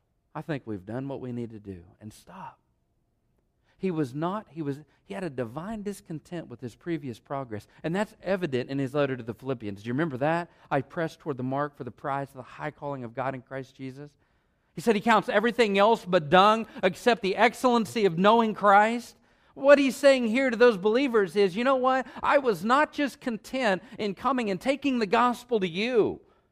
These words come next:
He said, "I wanted to take the gospel to you. I wanted to bring the gospel to you, but I had vision to be able to see that I'm not gonna be content just taking it here. I wanna be able to go there." And you know, if you think about it,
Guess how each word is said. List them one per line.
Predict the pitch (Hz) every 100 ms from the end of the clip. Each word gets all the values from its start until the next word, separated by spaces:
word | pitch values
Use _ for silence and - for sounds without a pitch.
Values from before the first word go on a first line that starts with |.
| _ _ _
He | 233
said, | 226 254
"I | 214 285
wanted | 302 277
to | 226
take | 196 277 285
the | 277
gospel | 233 214 - 190
to |
you. | 185
I | 226
wanted | 302 262
to | 214
bring | 190 285 302
the | 277
gospel | 240 233 - 220
to |
you, | 220 285 - -
but | 247 302 233 - -
I | 269
had | 285 262 170
vision | 180 339 269 226
to | 208
be |
able | 254 262
to | 226
see | - 339 339
that | 247
I'm | 294
not | 370 359
gonna | 320
be | 262
content | - 202 - 349 349 214 202 -
just | - 302 -
taking | 320 294 269 208
it |
here. | 175 330 349 214 - -
I | -
wanna | 339 349
be | 254
able | 254 226
to |
go | 190 247 247 226 -
there." | 147 233 294 269 226
And | 240
you | 311
know, |
if | 339
you | 254
think | 196 302 302
about | 226 151 151
it, | 175